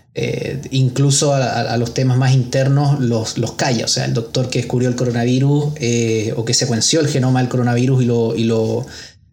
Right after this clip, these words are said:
y lo publicó, eh, lo tuvieron detenido un par de meses hasta que finalmente por el, por el escándalo internacional de cómo es posible, bueno,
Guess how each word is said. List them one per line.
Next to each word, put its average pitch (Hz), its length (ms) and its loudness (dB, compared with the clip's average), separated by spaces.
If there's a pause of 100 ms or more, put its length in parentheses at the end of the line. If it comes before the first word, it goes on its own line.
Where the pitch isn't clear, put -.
(160)
y 117 80 -2
lo 117 120 0
publicó, 120 800 0 (280)
eh, 107 440 -2
lo 110 220 0
tuvieron 120 320 0
detenido 120 580 2
un 110 200 0
par 117 180 -2
de 113 100 0
meses 131 360 0
hasta 131 220 0
que 113 80 -2
finalmente 117 600 0
por 113 180 0
el, 113 160 -2
por 113 220 -4
el 113 140 -4
escándalo 123 500 -2
internacional 120 680 0
de 120 100 0
cómo 120 180 -2
es 120 60 -8
posible, 127 500 0
bueno, 127 280 -4